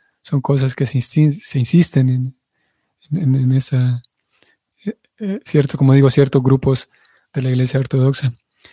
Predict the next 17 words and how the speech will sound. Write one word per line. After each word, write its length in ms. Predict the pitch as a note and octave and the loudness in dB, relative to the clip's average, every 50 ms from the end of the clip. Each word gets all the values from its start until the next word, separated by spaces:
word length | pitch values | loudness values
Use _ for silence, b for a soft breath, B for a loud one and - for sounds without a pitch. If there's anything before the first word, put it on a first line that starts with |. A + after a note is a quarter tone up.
| b b b b b b b b _ - | b b b b b b b b _ 0
Y, 680 | D#3 B2+ B2 A#2+ A#2+ A#2+ A#2+ A#2+ A#2+ A#2+ A#2 A#2 A#2+ _ _ | 2 2 4 4 4 2 2 2 0 0 -2 -4 -6 _ _
bueno, 260 | - D3 D3 D3 C3+ B2+ | -2 0 2 4 4 4
es 240 | B2 C#3 G3 D#3 | 2 0 -2 0
muy, 300 | C3 B2+ C3 B2+ B2 B2 | 2 2 4 4 2 2
muy 200 | A#2+ B2 C3 C3 | 2 2 2 4
bonito 340 | B2+ C3 C3 C3+ B2+ - C#3 | 4 4 2 2 0 -2 -2
poder 240 | - C#3 C3 A#2+ B2+ | -2 -2 0 0 -2
apreciar 440 | A#2+ - - B2 A2+ C3 C3 C3 B2+ | -2 -2 -4 -2 2 2 2 2 2
esa, 300 | B2+ B2 - C3 B2 b b b b b | 0 0 -2 -4 -4 b b b b b
esa 180 | - B2+ B2+ C#3 | 0 2 4 6
dedicación 540 | C3+ C3 B2+ B2 - B2+ A#2+ - C3+ C3+ C3 | 6 6 4 4 2 0 0 2 2 2 4
que 100 | - C3 | 4 2
ellos 160 | B2+ B2+ A#2+ | 2 2 2
tienen 300 | - C3+ C3 C3 B2+ B2+ | 2 0 2 2 2 0
al 80 | B2 | -2
santo 260 | - - B2+ A#2+ - C3 | -2 -4 -4 -4 -2 -2
nombre. 300 | B2 B2 A#2+ A#2 - | 0 0 -2 -4 -6